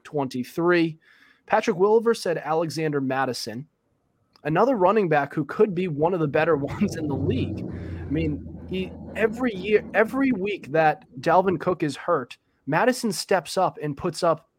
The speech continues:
arguably the same production. And now I don't, I don't believe Mattison is as good as Cook,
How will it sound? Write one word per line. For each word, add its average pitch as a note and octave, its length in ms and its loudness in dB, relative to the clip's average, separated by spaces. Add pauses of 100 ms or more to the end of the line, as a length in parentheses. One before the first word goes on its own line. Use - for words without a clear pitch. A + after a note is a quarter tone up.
(440)
arguably F#3+ 600 4
the D#3 100 -4
same E3+ 300 -4
production. D3+ 560 -2 (920)
And D#3+ 140 -2
now F3+ 300 0 (320)
I F3 100 0
don't, G#3 220 2
I F#3 80 2
don't G#3 160 4
believe F#3+ 400 0
Mattison D#3+ 420 -2
is C#3+ 140 -6
as D3 260 -4
good C3+ 180 -4
as B2 140 -8
Cook, B2 400 -10